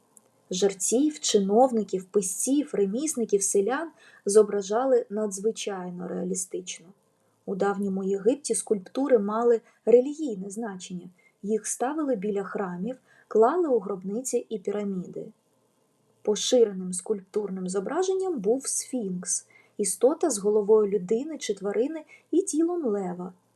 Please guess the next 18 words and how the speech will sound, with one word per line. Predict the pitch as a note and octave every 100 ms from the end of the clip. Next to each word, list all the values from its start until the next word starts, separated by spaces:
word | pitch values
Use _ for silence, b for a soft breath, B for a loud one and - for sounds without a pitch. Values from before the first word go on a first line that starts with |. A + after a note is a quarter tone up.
| _
Єгиптяни | G3+ G#3+ G#3 G3 - G#3+ D#4 E4+
вважали | C#4+ D4 C#4+ C#4+ C#4
його | C4 A#3+ A#3+ B3+ b
священним. | - - G#3+ A3 - F#3 F3 E3 F3 F#3 - _ _ _ _ _ _ _ _ _ _ _ _ _
Живопис. | G#3 G#3 C4 F#3+ F#3+ - G3 - - - _ _ _ _ _ _ -
Майстерність | G#3 A3 G#3+ A3+ A3 G#3 G3+ -
художників | - A3 A3+ G3+ G3+ F#3+ G3
давнього | F#3 G3+ G3 G3 G3+
Єгипту | G3+ G#3 B3+ D#4 B3
вражає | F#3+ A3 G3+ A3+ A3+
не | A3 A3+
тільки | - A#3+ F#3+ G3+
багатством | F#3 G3+ G3 F#3+ - F3+ F#3+
тем | G3 G3+ F#3 F#3+
і | G3+
образів, | A#3+ D4+ C4+ A3+ - B B B
а | A3
й | A3